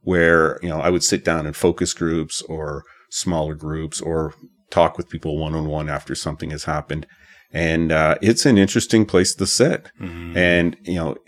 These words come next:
Speaker 1: in the right situation, people can be fairly o-, uh, open about what's going on in their lives and how they're feeling and stuff. And it can be, uh, an important thing to do. Not always do people wanna open up,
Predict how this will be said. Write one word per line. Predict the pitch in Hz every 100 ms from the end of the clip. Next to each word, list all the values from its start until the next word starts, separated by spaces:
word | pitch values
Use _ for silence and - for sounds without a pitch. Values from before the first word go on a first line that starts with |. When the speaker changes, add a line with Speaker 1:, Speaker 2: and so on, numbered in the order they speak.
| _
Speaker 1:
in | 98 92
the |
right | 87 107 -
situation, | - 98 - 82 76 85 78 78 _ _ _ _
people | 101 85 87
can | - 82
be | 82 78
fairly | - 85 80 78 76 - - - -
o-, | 85 71
uh, | 78 76 73 - -
open | 92 - 82
about | 80 80
what's | 82 -
going | 85 76 73
on | 73 73 73
in |
their | 71 69
lives | 62 71 -
and | 67 78 - _
how | - 82
they're | 80
feeling | - 80 78
and | 73
stuff. | - 71
And | 87
it | 85
can | 95 92
be, | 85 80 76 - _ _ _ -
uh, | 78 73 85
an |
important | 82 80 - - -
thing | - 76
to | 82
do. | 80 73 69 -
Not | 113 120 117
always | 110 -
do | - 98
people | 101 78 82
wanna | 85 98
open | 107 107 107
up, | 131